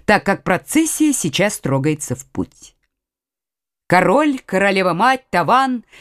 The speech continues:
и самые знатные католики уже сидели на лошадях. Маргарита быстрым взглядом окинула всю эту группу, человек в двадцать, короля Наварского здесь не было.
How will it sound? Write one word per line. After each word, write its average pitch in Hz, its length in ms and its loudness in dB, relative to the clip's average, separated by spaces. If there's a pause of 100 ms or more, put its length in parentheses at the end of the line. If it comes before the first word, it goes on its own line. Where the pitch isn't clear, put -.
(140)
и 220 100 0
самые 277 480 2
знатные 180 580 0
католики 240 540 0
уже 151 220 0
сидели 139 360 -2
на 151 160 0
лошадях. - 760 -6 (560)
Маргарита 196 580 2
быстрым 196 520 -2
взглядом 196 580 0
окинула 208 500 0
всю - 220 -2
эту 190 180 -2
группу, - 380 -2
человек 151 440 0
в 127 120 -8
двадцать, - 560 -4
короля 151 340 2
Наварского 170 540 -2
здесь - 420 -4
не 110 160 -4
было. - 320 -14